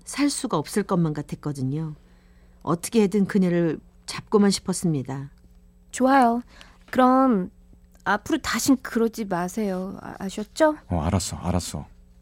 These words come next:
Speaker 3: 약속 지킬게.
Speaker 2: 사실 제 남자친구요. 책임감도 강하고 다 좋은데 좀 다정하지 못한 게 단점이에요. 근데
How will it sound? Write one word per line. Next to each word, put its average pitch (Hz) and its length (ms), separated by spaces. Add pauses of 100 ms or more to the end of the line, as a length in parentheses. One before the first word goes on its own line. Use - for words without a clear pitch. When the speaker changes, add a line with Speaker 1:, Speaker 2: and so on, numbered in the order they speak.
(240)
Speaker 3:
약속 107 240
지킬게. - 420 (2000)
Speaker 2:
사실 370 320
제 349 100
남자친구요. 190 1120 (460)
책임감도 403 540
강하고 214 340
다 - 220
좋은데 226 880 (140)
좀 202 340
다정하지 285 560
못한 233 400
게 269 60
단점이에요. 202 760 (1040)
근데 196 420